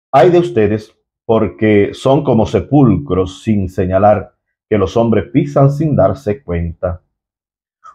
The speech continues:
Un doctor de la ley tomó la palabra y le contestó: "Maestro, al decir eso nos ofendes".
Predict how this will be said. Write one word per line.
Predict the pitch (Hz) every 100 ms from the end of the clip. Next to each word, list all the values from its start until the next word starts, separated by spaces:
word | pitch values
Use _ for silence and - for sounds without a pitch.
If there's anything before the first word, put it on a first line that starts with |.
| _
Un | 135 143
doctor | - - 110 107 -
de | 78 80
la | 78
ley | 92 113 107 117 _ _ _ _ _ _
tomó | 139 139
la | 160 143
palabra | 104 117 123 110 98
y |
le | 92 92
contestó: | 101 87 87 87 - 90
"Maestro, | 92 113 101 - 90 85
al | 85 85
decir | 87 117 113
eso | 127 165 143
nos | -
ofendes". | 87 110 95 85 85 87 _